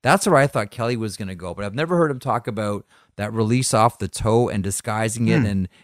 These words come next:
Speaker 1: making it look like he was gonna cup the puck and maybe, I guess, maybe more, more blade down as the stick came down and then open the blade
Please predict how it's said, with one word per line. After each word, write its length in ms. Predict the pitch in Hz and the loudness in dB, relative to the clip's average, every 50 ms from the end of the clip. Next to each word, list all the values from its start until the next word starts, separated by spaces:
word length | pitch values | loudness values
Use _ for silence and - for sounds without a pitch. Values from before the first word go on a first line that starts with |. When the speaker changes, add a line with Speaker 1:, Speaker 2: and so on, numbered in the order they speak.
| _ _ | _ _
Speaker 1:
making 420 | 98 101 113 127 131 - - 131 131 | 0 2 2 2 2 0 -2 -2 -2
it 80 | 120 | -2
look 400 | 104 104 104 107 117 123 120 - | -2 -4 0 0 2 0 0 -2
like 120 | 117 104 - | -6 -8 -4
he 100 | - 117 | -4 -4
was 100 | 110 101 | -4 -2
gonna 160 | 113 104 92 | -2 -4 -4
cup 320 | - - - 120 - - | -6 -4 -4 -4 -4 -4
the 80 | - - | -6 -8
puck 300 | - - 117 - - - | -2 0 2 2 2 0
and 80 | 98 98 | -2 -2
maybe, 120 | 101 101 | -2 -2
I 20 | 92 | -4
guess, 180 | 101 104 - | -6 -8 -6
maybe 220 | 110 107 101 110 104 | -4 -4 -2 0 0
more, 340 | 107 107 107 107 104 101 - - - - _ | 2 2 2 2 0 -2 -4 -8 -18 -12 _
more 220 | - 117 123 120 113 | 2 4 4 4 4
blade 600 | 101 - - 117 113 117 123 123 120 117 104 92 | 2 0 -2 0 2 2 2 2 0 0 -2 -2
down 540 | 127 113 104 107 110 113 120 127 127 123 - | -2 -2 0 0 0 0 0 0 0 -2 -2
as 180 | 104 110 95 | -4 -6 -6
the 80 | 104 104 | -8 -8
stick 280 | - - - 120 - | -8 -8 -10 -10 -10
came 260 | - - 110 107 104 92 | -8 -6 -4 -4 -4 -4
down 220 | 110 107 107 110 | -4 -4 -2 -2
and 100 | 107 101 | -2 -4
then 100 | 104 95 - - | -4 -6 -6 -6
open 280 | 123 117 - 127 123 | -6 -6 -2 -2 0
the 80 | 117 104 | 0 0
blade 560 | 95 110 113 113 110 110 117 120 127 131 - | -2 -2 -2 -2 0 -2 -2 -4 -6 -8 -10